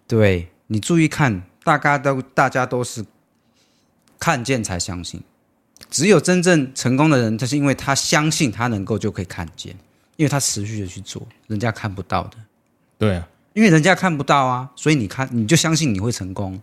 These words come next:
Speaker 2: 嗯。
Speaker 1: 所以你最后成功了，所以你看见。
Speaker 2: 坚持，我觉得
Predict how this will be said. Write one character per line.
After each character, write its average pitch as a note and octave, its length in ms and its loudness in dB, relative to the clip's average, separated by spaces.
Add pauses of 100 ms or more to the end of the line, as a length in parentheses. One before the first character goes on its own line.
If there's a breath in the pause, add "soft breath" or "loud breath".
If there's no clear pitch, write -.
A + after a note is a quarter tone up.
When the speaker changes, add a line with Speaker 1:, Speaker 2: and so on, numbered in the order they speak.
(140)
Speaker 2:
嗯。 F#2+ 280 0
Speaker 1:
所 C#3+ 200 4
以 C3+ 100 4
你 A2 80 -2
最 B2+ 160 2
后 A#2+ 80 4
成 F2 240 -8
功 F2+ 220 -8
了， F2+ 160 -12
所 A#2 160 -2
以 - 20 0
你 F#2 80 -4
看 F2 240 -8
见。 - 180 -10 (600)
Speaker 2:
坚 D4 260 0
持， E3 380 0 (720)
我 C#3 140 2
觉 D#3+ 160 2
得 D#3+ 420 2